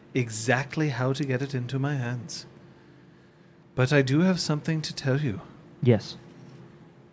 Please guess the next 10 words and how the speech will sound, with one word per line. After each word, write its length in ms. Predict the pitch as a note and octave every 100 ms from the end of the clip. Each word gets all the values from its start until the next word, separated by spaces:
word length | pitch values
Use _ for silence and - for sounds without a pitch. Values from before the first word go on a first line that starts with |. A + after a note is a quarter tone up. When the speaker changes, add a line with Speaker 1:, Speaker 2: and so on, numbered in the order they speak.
| - - - - - - - - - - - - - - - - - -
Speaker 1:
The 100 | -
Grand 320 | A#2 B2+ D3+
Best 320 | D#3+ D3+ - B2+
Inn 340 | C3+ C#3 C#3+ - - - - -
has 200 | C3 -
currently 720 | - C3+ D3 D#3+ - E3+ E3+ F3
received 640 | D3+ C3 - C#3 C#3+ C3+
an 140 | C#3 C3
official 420 | B2+ - B2+ C#3+
notice 600 | B2 B2+ B2+ A2 -